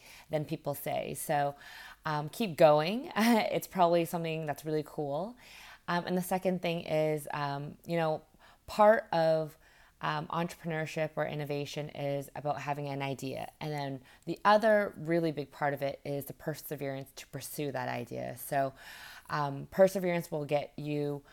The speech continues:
really far, um, especially if you have an idea that you want to bring to fruition. So just, just keep that in mind, because every successful entrepreneur just basically kept on going no matter what.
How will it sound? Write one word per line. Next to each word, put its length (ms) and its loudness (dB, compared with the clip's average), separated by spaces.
really 440 8
far, 760 -2
um, 240 -4
especially 360 -6
if 60 -8
you 80 -4
have 280 0
an 100 -4
idea 720 -6
that 100 -6
you 160 -6
want 240 -6
to 80 -12
bring 180 -10
to 120 -12
fruition. 500 -10
So 320 -6
just, 280 0
just 440 6
keep 180 -4
that 160 4
in 180 -2
mind, 300 -4
because 320 -8
every 420 -2
successful 460 -8
entrepreneur 460 -8
just 340 -10
basically 560 -6
kept 220 -4
on 140 -2
going 320 -4
no 80 -8
matter 240 -6
what. 360 -14